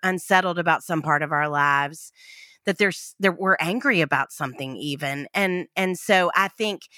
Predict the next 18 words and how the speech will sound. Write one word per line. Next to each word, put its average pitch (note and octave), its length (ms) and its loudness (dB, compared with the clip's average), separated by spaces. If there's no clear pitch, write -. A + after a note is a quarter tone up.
allowing G#3 640 4
ourselves E3+ 720 2
to F3 100 -6
do F#3 340 0
some D#3+ 480 0
digging B2 580 0
and F3 200 -2
to E3+ 140 0
go D#3 320 4
underneath D#3+ 580 -2
the G#3 80 -6
anxiety F#3 640 0
to F3 120 -4
see F3 400 -4
if E3 140 -4
there D#3+ 200 2
might D#3+ 380 0
be D3+ 400 -2